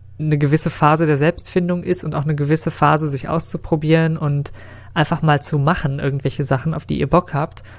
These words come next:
Sei es jetzt eben ein Ehrenamt, äh, mal zu machen oder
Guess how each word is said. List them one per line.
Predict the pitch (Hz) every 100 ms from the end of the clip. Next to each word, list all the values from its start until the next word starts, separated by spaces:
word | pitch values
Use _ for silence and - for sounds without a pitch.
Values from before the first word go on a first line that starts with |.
| - - -
Sei | 139 139 147
es | 147
jetzt | 151 147
eben | 151 147 147 147
ein | 147
Ehrenamt, | 160 170 170 151 156 - -
äh, | - 151 151
mal | 143 143 151 151
zu | -
machen | 151 151 - 151 151
oder | 147 147 143 139 139